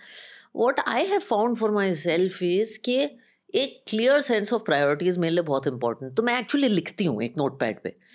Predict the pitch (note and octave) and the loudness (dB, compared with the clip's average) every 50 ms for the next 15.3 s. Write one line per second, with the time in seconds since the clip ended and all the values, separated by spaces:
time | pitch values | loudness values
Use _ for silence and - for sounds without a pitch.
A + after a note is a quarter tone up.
0 | - - - - - C4+ A#3+ C4+ - - D4 C#4+ C#4 - B3 A#3 A#3 A#3+ A#3+ A#3 | -20 -20 -8 -2 0 2 2 2 2 4 4 2 4 2 2 2 2 2 2 0
1 | A3+ A3 A3 F#3 D3+ C3+ A#2+ A2+ - B2 G#2+ - - - _ _ _ _ _ _ | 2 2 0 0 0 -2 -4 -4 -4 -10 -14 -14 -16 -20 _ _ _ _ _ _
2 | _ _ _ _ _ _ _ _ _ - - D4 E4+ E4 D4 D#4+ F4 E4+ E4+ - | _ _ _ _ _ _ _ _ _ -4 0 0 2 2 2 2 2 2 2 2
3 | C#4 C4 A3 D#3+ - E3+ - - - - - - _ _ _ _ _ _ _ _ | 2 2 0 0 -2 -4 -6 -6 -6 -6 -8 -12 _ _ _ _ _ _ _ _
4 | - - G3+ G3 F3 E3 D#3 C3+ C3 C3+ - - _ _ _ _ _ _ _ _ | -4 -2 0 2 2 2 2 0 -6 -8 -12 -20 _ _ _ _ _ _ _ _
5 | _ _ _ _ _ _ _ _ _ _ _ _ - F#3 F#3 G#3+ A3+ A3+ A3+ C4+ | _ _ _ _ _ _ _ _ _ _ _ _ -2 2 2 4 4 4 2 2
6 | C#4 C4 C#4 B3 G#3+ F3+ D#3 C#3 A2+ A2+ A#2 G2+ F#2+ - - - - - - _ | 0 2 2 2 2 2 2 2 0 -2 -4 -4 -6 -6 -10 -12 -20 -20 -20 _
7 | _ - - G3 F3+ F3+ G#3+ G#3+ G#3+ G#3 G3+ F#3+ G3 - - G#3 F#3+ E3 C#3+ B2+ | _ -4 -4 -2 0 2 2 2 2 0 0 -2 -4 0 2 4 4 4 4 2
8 | C3 C3 - - - - _ - E3+ F#3 F#3 F3+ F3 F3 - - G#3 F#3+ F#3+ - | -2 -6 -18 -20 -20 -20 _ -4 -2 0 0 0 0 0 0 0 0 -2 -4 -6
9 | - D#3 E3 E3 E3 D#3+ E3 D#3+ - G3 F#3 F#3 F3+ E3+ F3 F3+ F3+ F3+ F3+ D#3+ | -4 -2 0 0 0 0 0 0 0 0 0 0 0 2 2 4 4 4 4 4
10 | D#3 D#3 D3+ C#3+ C#3 - - C3+ C#3 C3+ C3 E3+ G3 F#3 - G3+ - F#3 F#3+ F3+ | 2 0 0 -2 -4 -6 -6 -4 -2 0 2 2 2 2 2 0 0 0 -2 -2
11 | E3+ F3+ E3+ E3+ E3+ - G#3+ G#3 D#3 C3+ B2+ C3+ A#2 B2 A#2 G#2 - A2+ A2 - | -2 -2 -4 -4 -2 -2 -2 0 0 0 0 -2 -2 -4 -6 -6 -6 -8 -8 -8
12 | - B2+ - - C3+ D3 D3 C#3+ - D3+ B2+ A#2 A2 A2 A2 - A#2 A2 - - | -8 -16 -10 -6 -4 -4 -2 0 0 0 0 -2 -2 -4 -6 -8 -8 -10 -10 -12
13 | A2 - B2+ B2 C#3 C#3 C#3 - C#3+ - E3 D3+ D3 - D#3+ D3+ C#3 C3 A#2+ B2+ | -12 -12 -10 -8 -6 -2 -2 0 0 0 -2 -4 -2 -2 -4 -4 -2 -4 -6 -8
14 | B2 A2 A2+ A2 G#2 - C3+ B2 C3 C3 C3 C3 B2+ C3+ C3 C3 C#3+ C#3+ C#3 C#3 | -8 -6 -6 -6 -6 -6 -6 -4 -2 0 0 0 0 0 0 0 -2 -2 -2 -2
15 | B2 B2 A2+ A#2+ - | -2 -2 -4 -4 -6